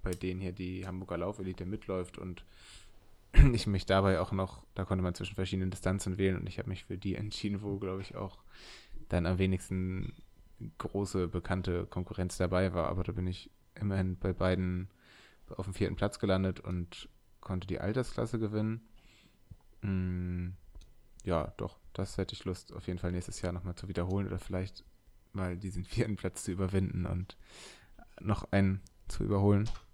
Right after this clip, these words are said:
oder irgendwie aus dem Rennen zu schießen. Ähm, und der dritte Wettkampf, der da noch in der, mit dabei wäre, wäre auf jeden Fall Kreuzberg.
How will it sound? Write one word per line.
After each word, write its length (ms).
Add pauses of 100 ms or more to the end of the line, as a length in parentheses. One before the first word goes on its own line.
(120)
oder 120
irgendwie 200
aus 120
dem 100
Rennen 180
zu 160
schießen. 380 (1200)
Ähm, 520 (920)
und 520 (260)
der 120
dritte 480
Wettkampf, 420
der 180
da 180
noch 300
in 60
der, 260 (220)
mit 200
dabei 300
wäre, 140
wäre 160
auf 180
jeden 140
Fall 180
Kreuzberg. 580